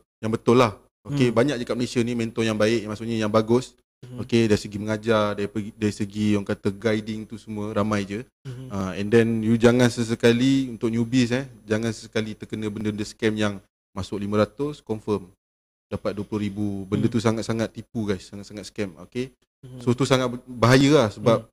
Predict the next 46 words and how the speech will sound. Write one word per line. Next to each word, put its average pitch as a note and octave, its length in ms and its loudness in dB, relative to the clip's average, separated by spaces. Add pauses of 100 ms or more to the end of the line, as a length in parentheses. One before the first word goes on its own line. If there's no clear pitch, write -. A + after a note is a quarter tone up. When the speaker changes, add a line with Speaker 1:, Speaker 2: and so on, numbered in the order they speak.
(460)
Speaker 1:
ada A#2 240 2
dengar B2 160 4
cerita B2 240 0
juga, B2+ 240 6
baru-baru A#2+ 240 6
ni B2+ 80 0
pun C3+ 160 6
ada C3 80 4
juga C3+ 320 2
kawan-kawan A#2+ 400 -4
yang A2+ 80 -12
terkena. A2+ 320 -8
So, D3 80 -14
macam D3 320 -8
ingatkan C3+ 480 -8
dah A2 160 -4
aware A2 320 6
dah C3 160 2
benda C#3+ 160 -2
ni, D3 160 -4
tapi B2+ 160 -2
still C#3 320 0
benda B2+ 160 -4
tu C3 80 -10
berlaku. A#2+ 320 -2 (240)
Speaker 2:
Betul. C#3 400 -6 (160)
Speaker 1:
Ah, F#2+ 160 -8
tu A#2 160 -6
sangat A#2+ 240 -4
bahaya. A2 320 4
And A2+ 160 0
then, C3 320 4
um, G#2+ 560 4 (160)
kalau, G#2 560 6 (240)
uh, G2+ 160 -2
untuk G#2 240 -2
newbies A2 320 2
tu, C3 320 4
buat A2 160 4
boleh G#2 160 2
cakap, - 400 0
trading A2+ 320 0
ni B2+ 80 -2
sebenarnya B2 400 -4 (1000)
dia A#2 240 10 (840)
susah, D#3 600 2